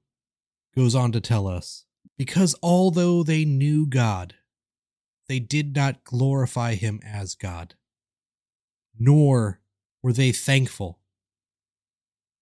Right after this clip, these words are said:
They became futile in their thoughts, and their foolish hearts were darkened.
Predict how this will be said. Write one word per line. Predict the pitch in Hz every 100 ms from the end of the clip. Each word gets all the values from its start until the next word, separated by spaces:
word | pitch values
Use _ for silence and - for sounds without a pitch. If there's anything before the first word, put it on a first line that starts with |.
| _ _ _ _ _ _ _ _ _ _ _ _ _ _ _ _ _ _
They | 165 175
became | 160 135 156 143
futile | 127 - 165 175 - 151 143 131
in | 120
their | 117 110
thoughts, | - 120 101 - - - - _ _ _ _ _ -
and | 127
their | 131
foolish | - - 185 180 151 -
hearts | - 147 135 -
were | 127 -
darkened. | 127 120 - 92 92